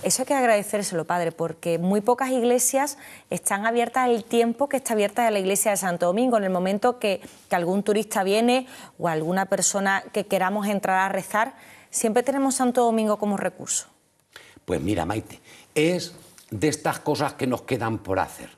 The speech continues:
Speaker 2: También nos queda a todos aquellos que somos guardianes y responsables del patrimonio sentarnos y decir,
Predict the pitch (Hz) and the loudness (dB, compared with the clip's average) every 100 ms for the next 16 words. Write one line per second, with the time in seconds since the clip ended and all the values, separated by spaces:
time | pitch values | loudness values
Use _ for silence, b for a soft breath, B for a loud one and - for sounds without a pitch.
0 | B B B B - 113 117 117 170 175 | B B B B -2 -2 -2 0 2 2
1 | 165 117 - 85 69 71 - 85 87 160 | 0 -2 -6 -8 -4 -6 -2 -6 0 2
2 | 170 143 139 - 151 101 80 - 71 117 | 2 0 -4 0 0 0 -4 -8 -6 -2
3 | 113 64 69 64 85 101 98 92 90 90 | -2 -2 -4 -2 -2 -2 -4 -6 -4 -4
4 | - - 76 - 85 85 73 65 69 - | -6 -8 -10 -4 -4 -4 -8 -6 -6 -4
5 | 101 98 104 123 147 139 - 92 95 92 | -6 -2 -2 0 0 0 -6 -4 -4 -4
6 | 117 131 139 127 104 80 76 82 80 | -4 -2 -2 -4 -8 -10 -10 -10 -10